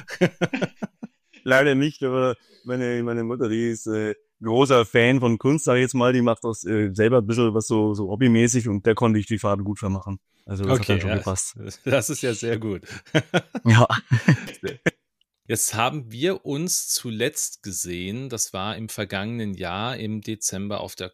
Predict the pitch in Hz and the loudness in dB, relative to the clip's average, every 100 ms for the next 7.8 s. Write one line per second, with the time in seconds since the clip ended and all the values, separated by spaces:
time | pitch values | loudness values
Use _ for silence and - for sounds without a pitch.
0 | _ - 117 156 - 156 160 127 120 120 | _ -4 -2 -2 -4 -6 -4 -4 -4 -6
1 | 120 117 113 - - - _ _ _ 123 | -6 -4 -6 -10 -16 -20 _ _ _ -2
2 | 170 196 - 135 135 120 131 139 143 151 | 0 -4 2 2 4 4 4 4 2 2
3 | - 131 127 - 120 113 113 - 160 220 | 0 -4 -4 -4 -4 0 0 0 -4 -4
4 | - 131 127 123 - 135 127 123 - 135 | -6 -4 -2 -2 -4 -4 -2 -2 -2 0
5 | 120 139 123 - - 123 151 156 156 139 | 2 2 0 -2 2 4 6 4 2 -2
6 | 139 135 135 127 131 - 135 143 139 135 | -2 -4 -6 -6 -6 -6 -4 -4 -2 -2
7 | 123 120 165 - 160 156 190 - | 0 -2 -6 -10 -6 -6 -6 -10